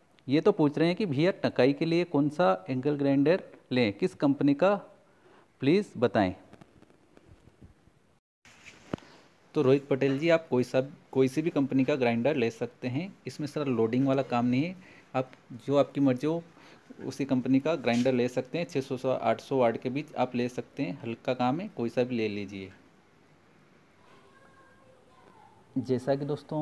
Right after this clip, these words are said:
आप वीडियो में देख पा रहे हैं, आपको दो टाइप के ग्राइंडिंग ब्लेड देखने को मिल रहे हैं, ये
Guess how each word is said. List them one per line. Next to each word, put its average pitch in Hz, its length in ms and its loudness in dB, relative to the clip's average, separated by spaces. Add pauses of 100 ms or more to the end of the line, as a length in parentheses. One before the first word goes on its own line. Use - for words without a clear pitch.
(100)
आप 143 200 -4
वीडियो 120 240 -2
में 135 120 0
देख 120 220 -4
पा 131 100 2
रहे 131 140 0
हैं, 170 220 -4 (160)
आपको 123 360 -6
दो 120 180 -2
टाइप 120 320 -2
के 165 140 -4 (1160)
ग्राइंडिंग 127 400 2
ब्लेड 135 240 0 (540)
देखने 127 260 0
को 135 100 2
मिल 120 140 4
रहे 123 200 -2
हैं, 160 120 -4 (460)
ये 143 320 2